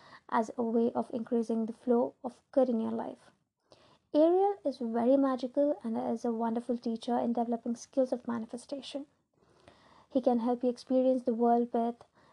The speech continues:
childlike wonder and enchantment. Her presence is often accompanied by the fe-, feeling of glee. Her energy is delightful. He speaks to the heart chakra, stirring passion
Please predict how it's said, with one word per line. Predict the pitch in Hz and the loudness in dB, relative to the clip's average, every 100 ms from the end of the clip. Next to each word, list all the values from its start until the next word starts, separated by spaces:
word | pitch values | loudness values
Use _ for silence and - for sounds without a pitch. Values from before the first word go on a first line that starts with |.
| _ | _
childlike | - 240 262 254 240 | -4 2 4 2 0
wonder | 226 226 247 | -2 0 0
and | 247 | 0
enchantment. | 226 226 254 247 247 302 381 - _ _ _ _ | -2 -4 -4 -4 -2 -4 -6 -14 _ _ _ _
Her | - | -14
presence | - 285 294 339 | -2 0 0 0
is | 330 - - | -2 -6 -6
often | - 277 - 302 | -4 -4 -4 -2
accompanied | 247 240 233 233 233 220 | 0 -2 -2 -4 -6 -4
by | 226 | -6
the | 226 | -6
fe-, | - 262 - _ | -6 -8 -8 _
feeling | - 254 240 | 0 2 2
of | 226 - | -2 -8
glee. | - 233 240 247 _ _ _ _ _ - _ - _ | -6 -4 -4 -6 _ _ _ _ _ -20 _ -20 _
Her | - - | -4 0
energy | 240 247 240 247 | 2 0 0 -2
is | 240 | -2
delightful. | - 226 226 233 - 233 247 - _ _ _ _ _ - _ | -2 -2 -2 -4 -4 -4 -6 -12 _ _ _ _ _ -20 _
He | - | -8
speaks | 240 - 254 - | -4 -2 -4 -2
to | 262 | -4
the | 233 | -2
heart | 233 240 | -2 -4
chakra, | - 247 262 277 349 _ _ _ _ | -4 -4 -4 -4 -6 _ _ _ _
stirring | - - 240 233 240 | -4 2 2 2 -2
passion | 240 240 - 311 349 | -2 -4 -2 -2 -2